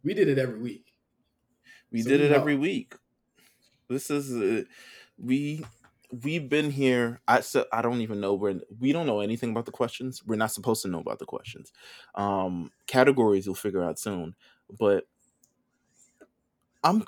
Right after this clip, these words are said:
Speaker 2: I'm, I'm, I have not done a trivia thing in a long time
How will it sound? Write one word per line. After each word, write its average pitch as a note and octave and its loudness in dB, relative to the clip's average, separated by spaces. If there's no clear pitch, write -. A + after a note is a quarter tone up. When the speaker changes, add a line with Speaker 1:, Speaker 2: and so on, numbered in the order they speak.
Speaker 2:
I'm, F#3+ 2
I'm, D#3 0
I B2 2
have D#3+ -2
not C3+ 2
done A#2+ 0
a A2 -2
trivia A2 -2
thing A#2+ -8
in G#2+ -8
a F#2 -2
long F#2 -4
time G#2+ -10